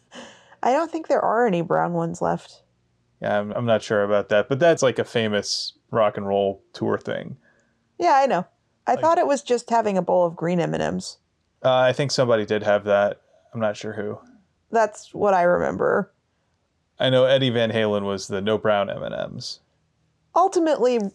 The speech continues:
Speaker 1: Kvothe doesn't know enough about the world to consider having an extravagant and weird writer.
Speaker 2: So,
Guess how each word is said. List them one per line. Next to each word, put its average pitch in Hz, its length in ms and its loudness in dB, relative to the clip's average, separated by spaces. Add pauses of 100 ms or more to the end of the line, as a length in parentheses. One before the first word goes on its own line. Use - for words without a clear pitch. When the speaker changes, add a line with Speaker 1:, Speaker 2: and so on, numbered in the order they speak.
(140)
Speaker 1:
Kvothe 254 460 0 (400)
doesn't 220 340 0
know 190 300 4
enough 180 260 0
about 185 320 0
the 185 80 0
world 180 440 2 (100)
to 175 460 -4
consider 185 600 0
having 175 560 0 (500)
an 190 120 2
extravagant 185 920 0
and 170 320 -2
weird 175 440 0
writer. 160 580 0 (640)
Speaker 2:
So, 143 500 2